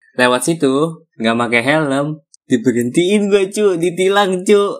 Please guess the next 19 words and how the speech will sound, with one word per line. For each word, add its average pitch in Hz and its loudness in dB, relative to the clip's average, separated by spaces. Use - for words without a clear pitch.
Anjir, 180 0
gue 170 0
niat 139 -2
yang 123 0
mau 117 0
nganterin, 196 0
<laughs> 330 -2
malah 127 -2
ketilang. 170 0
Terus 220 2
gue 185 2
kan 233 0
panik 143 0
ya, 135 0
gue 156 4
panik. 147 -2
Akhirnya, 151 0
ya 135 2
udah, 180 0